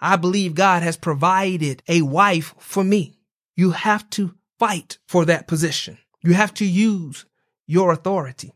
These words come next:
It's not about your self-effort. It's about you getting to the place where you say, "You know what? God has it. I'm going to rest. I'm going to relax." And when you start using your authority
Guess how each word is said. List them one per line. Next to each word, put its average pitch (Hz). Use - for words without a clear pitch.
It's 180
not 202
about 185
your 175
self-effort. -
It's 180
about 175
you 175
getting 175
to 175
the 165
place 185
where 156
you 160
say, 170
"You 147
know 170
what? 185
God 151
has 127
it. -
I'm 151
going 143
to 139
rest. 131
I'm 156
going 147
to 139
relax." 127
And 175
when 185
you 226
start 226
using 196
your 175
authority 151